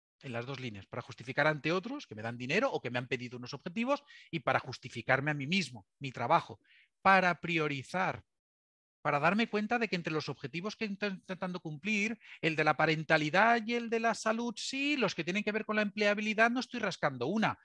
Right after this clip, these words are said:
Vamos allí, vamos a poner el foco, ¿por qué no estoy cumpliendo? ¿No? Lo habéis puesto por aquí para detectar qué estoy haciendo bien, qué no estoy haciendo bien, para ver nuestro impacto.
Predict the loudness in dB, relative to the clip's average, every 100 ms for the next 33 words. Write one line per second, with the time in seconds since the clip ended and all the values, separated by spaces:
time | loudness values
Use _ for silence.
0 | _ _ _ _ -2 -2 -2 -6 -6 -4
1 | -4 -6 -6 -6 -2 -2 -2 -4 -4 -4
2 | 0 0 2 2 4 2 2 -2 -6 -6
3 | -8 -4 -6 -4 -4 -4 -4 -18 -8 -4
4 | -2 -4 -4 -2 -2 -2 -2 0 -2 -4
5 | -6 -2 -2 -4 -6 -6 -4 -6 -6 -6
6 | -8 -4 -6 -6 -8 -10 -12 _ -20 _
7 | 2 4 4 0 -2 -2 2 0 _ -16